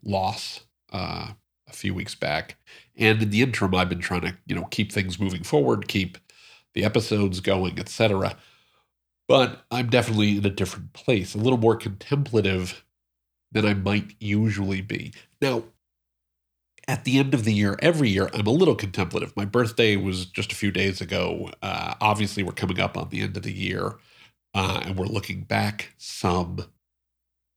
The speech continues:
But as you well know, I always like to talk about the fact that we live in the future. We create the future that we want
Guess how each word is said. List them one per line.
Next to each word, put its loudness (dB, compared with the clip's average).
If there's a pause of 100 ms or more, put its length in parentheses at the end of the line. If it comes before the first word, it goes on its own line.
(120)
But 0
as 4
you 4
well 2
know, 0
I 0
always 0
like -2
to -8
talk -2
about -4
the -14
fact 0
that -6
we 0
live 0 (140)
in -6
the -10
future. -4
We -4
create 0 (260)
the -2
future -2 (100)
that -4
we 0
want 0